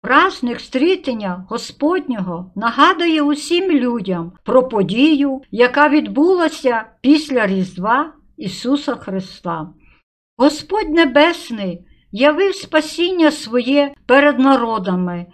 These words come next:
і відкрив правду свою. Радуйся, благодатна Богородице Діво, бо з тебе засяяло сонце правди. Христос Бог наш, що просвічує тих,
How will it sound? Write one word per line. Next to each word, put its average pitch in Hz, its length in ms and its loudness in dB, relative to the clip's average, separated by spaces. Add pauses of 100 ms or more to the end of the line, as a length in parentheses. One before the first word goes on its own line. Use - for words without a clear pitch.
(200)
і 254 140 0
відкрив 269 760 -2
правду 226 600 0
свою. 185 720 -8 (300)
Радуйся, 254 840 2
благодатна 220 1000 -4
Богородице 220 960 -4
Діво, 196 680 -8 (140)
бо 277 120 4
з - 140 -6
тебе 330 420 2
засяяло 320 840 2
сонце 311 680 4
правди. 233 840 -6 (680)
Христос 302 600 2
Бог 285 480 4
наш, 247 420 0 (160)
що 254 220 4
просвічує 285 920 2
тих, 330 440 0